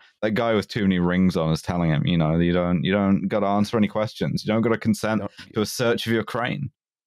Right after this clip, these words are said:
Speaker 2: Yeah, this is true. I, I do not consent to joinder. Um,
Speaker 1: <laughs> Yeah, but
Speaker 2: This
Speaker 1: this
Speaker 2: is
Speaker 1: is,
Speaker 2: like,
Speaker 1: uh,
Speaker 2: uh,
Speaker 1: hmm.
Speaker 2: this killed, like, four people.
Speaker 1: Did it?
Speaker 2: Um, I
Speaker 1: I only
Speaker 2: think,
Speaker 1: saw, like,
Speaker 2: yeah.
Speaker 1: one when I, uh, when I
Speaker 2: Well,
Speaker 1: looked,
Speaker 2: maybe it was
Speaker 1: but,
Speaker 2: one.
Speaker 1: yeah.
Speaker 2: I don't know.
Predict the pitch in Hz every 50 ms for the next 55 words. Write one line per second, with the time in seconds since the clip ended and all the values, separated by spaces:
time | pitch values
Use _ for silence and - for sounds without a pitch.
0 | _ _ _ _ _ _ _ _ _ _ _ _ _ _ - 98 92 90 90 87
1 | 80 - 92 - - - 90 87 85 85 82 87 - - - 101 104 90 98 107
2 | 98 90 90 90 - - 98 85 - 104 92 82 - 90 80 - 92 90 90 90
3 | 87 87 85 - - _ _ _ - - - - _ _ - 90 92 95 208 202
4 | - - - 208 - 202 - 120 117 151 139 143 - - 180 170 147 - - 175
5 | - 262 - - 170 151 294 - - 160 311 - - - 349 - - - - -
6 | - - - - _ _ _ _ _ _ _ _ _ _ _ _ _ _ _ _
7 | _ _ _ _ _ _ _ _ _ _ _ _ _ _ 107 107 104 101 95 92
8 | - - 120 120 131 143 - - 113 - 220 - 101 98 98 95 92 - - -
9 | - - - _ _ - - _ _ _ - - - 82 80 147 175 - - 294
10 | 302 254 - 107 101 - - 123 101 - - - 113 123 156 - - - - _
11 | _ _ _ _ _ _ _ _ _ _ _ _ _ _ _ _ 113 123 156 220
12 | 294 320 - 90 85 80 78 - - 175 226 233 160 120 127 120 110 104 127 139
13 | 147 139 120 - 170 180 117 92 87 85 87 87 90 87 87 87 87 87 87 87
14 | 87 82 65 78 87 85 85 92 107 110 104 104 104 107 104 98 90 87 80 87
15 | 87 90 90 87 85 90 90 92 92 92 90 87 82 85 85 80 80